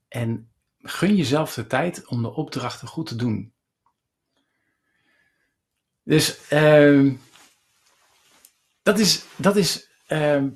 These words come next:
nou, dat, dat is e-, even in het kort de challenge. En dan is aan jullie de vraag, van jou de vraag,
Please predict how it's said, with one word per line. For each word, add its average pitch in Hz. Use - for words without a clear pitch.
nou, 117
dat, 143
dat 156
is 156
e-, 139
even 120
in 135
het 117
kort -
de 110
challenge. 98
En -
dan 160
is 151
aan 180
jullie 190
de 143
vraag, 135
van 147
jou 151
de 123
vraag, 135